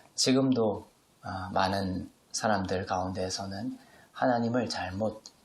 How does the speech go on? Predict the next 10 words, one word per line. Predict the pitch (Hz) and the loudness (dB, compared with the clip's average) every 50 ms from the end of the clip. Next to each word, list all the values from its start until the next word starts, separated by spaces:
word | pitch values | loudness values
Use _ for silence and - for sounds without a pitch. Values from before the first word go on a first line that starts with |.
| _ _ _ | _ _ _
알고 | - - 98 98 98 - 110 98 92 90 - - _ _ _ - 113 | 2 4 4 4 2 0 -2 -2 -2 -4 -8 -14 _ _ _ -10 -6
있는 | 117 113 107 101 101 | -4 -2 -2 -2 -2
경우가 | 104 98 101 104 110 - | -2 -2 0 0 0 -2
많습니다. | - - - - - - - - - - - - - - - - - - - - - - - - - - - - | -2 -2 0 0 0 0 -4 -6 -6 -8 -10 -10 -12 -12 -12 -10 -10 -10 -10 -8 -8 -10 -10 -12 -14 -14 -4 2
욥은 | 120 131 135 139 151 151 | 4 6 6 8 6 6
하나님을 | 139 131 143 143 139 139 139 147 151 147 | 6 6 6 6 6 6 6 4 4 4
정죄하시는 | - 92 90 92 90 - 113 120 123 123 123 123 127 123 - - 127 123 127 139 143 | 2 0 -2 -2 0 0 2 4 4 4 4 2 2 2 2 2 2 4 4 4 4
하나님으로 | 131 120 117 113 104 98 95 90 87 90 98 98 98 98 98 - | 2 2 2 2 0 0 -2 -4 -4 -4 -4 -4 -4 -6 -8 -8
보고 | - 110 107 110 107 | -8 -6 -4 -4 -4
있습니다. | - - - - - 101 - - - | -2 -2 -4 -4 -6 -10 -12 -14 -16